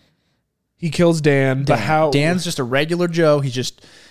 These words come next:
Speaker 2: he's just wearing his suit and he's trying to, he's walking around trying to see what, if he can help with anything. And,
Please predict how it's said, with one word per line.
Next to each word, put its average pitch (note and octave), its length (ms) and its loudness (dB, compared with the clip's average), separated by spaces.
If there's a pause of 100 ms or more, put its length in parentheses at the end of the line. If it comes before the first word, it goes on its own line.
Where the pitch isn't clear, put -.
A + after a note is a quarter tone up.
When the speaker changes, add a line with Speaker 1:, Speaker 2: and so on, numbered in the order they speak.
Speaker 2:
he's B2 180 -6
just A#2+ 140 -6
wearing C#3 220 -2
his D3 120 -2
suit E3 320 2
and D3 80 -8
he's A#2+ 400 -6
trying C3 320 -6
to, A#2+ 240 -6
he's A#2 160 -10
walking C#3 320 0
around C#3 320 -6
trying C3 160 -12
to A#2+ 80 -10
see C#3 120 -6
what, C#3 120 -6
if C3 140 -12
he C3+ 160 -6
can B2 140 -8
help D3+ 240 -2
with D#3+ 80 -8
anything. E3 480 -6
And, A2 140 -8